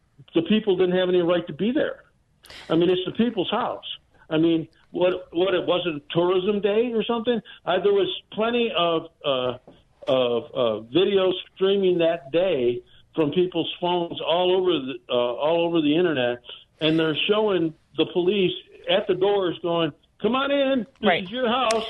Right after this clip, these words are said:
Speaker 2: So,
Speaker 1: Go
Speaker 2: Tony
Speaker 1: down to the end of the hall, make a left." You know, I mean, that kind of a thing.
Speaker 2: Right.
Speaker 1: The
Speaker 2: So
Speaker 1: thing that I wanna, wanna say, though, um, is that I, I believe the whole thing was a Democrat hoax to begin with, and my proof on it would be,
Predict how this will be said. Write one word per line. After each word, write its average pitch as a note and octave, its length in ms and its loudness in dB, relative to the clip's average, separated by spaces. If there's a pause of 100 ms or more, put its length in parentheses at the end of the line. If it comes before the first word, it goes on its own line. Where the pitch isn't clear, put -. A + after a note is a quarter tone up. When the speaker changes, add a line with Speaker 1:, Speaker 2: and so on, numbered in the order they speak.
(140)
Speaker 2:
So, - 160 8
Speaker 1:
Go C4 40 8
Speaker 2:
Tony C4+ 400 6
Speaker 1:
down - 40 -
to A#3 60 -6
the A3 160 -2
end A3+ 140 2
of A#3 60 4
the A3+ 80 2
hall, A3+ 320 2
make G#3 240 0
a G#3 40 2
left." G3+ 540 0 (220)
You F3+ 100 4
know, F3+ 120 4
I F3+ 60 0
mean, F#3 180 4
that G3+ 220 0
kind G3+ 220 0
of F3+ 80 2
a E3+ 80 2
thing. G3+ 260 0
Speaker 2:
Right. D#3 260 0
Speaker 1:
The D#3 80 -6
Speaker 2:
So A3+ 160 6
Speaker 1:
thing B3+ 100 6
that B3 100 2
I A3 40 2
wanna, G#3 320 2 (260)
wanna G3+ 300 2 (100)
say, A3+ 160 4
though, D3+ 340 2 (320)
um, D3 520 0
is D3+ 340 2 (140)
that D3+ 260 2
I, D3 180 -2 (260)
I D3 40 4
believe E3 480 2
the E3 100 2
whole F#3 260 2
thing G#3 260 2
was F3 380 2 (160)
a D3+ 180 0
Democrat F3 720 0
hoax F#3 500 0 (500)
to - 80 -16
begin D#3+ 360 2
with, E3 260 0
and D#3 120 0
my G3 140 2 (140)
proof A#3 300 0
on D#3+ 180 0
it D3+ 220 -4
would D3 220 -2
be, D#3 360 2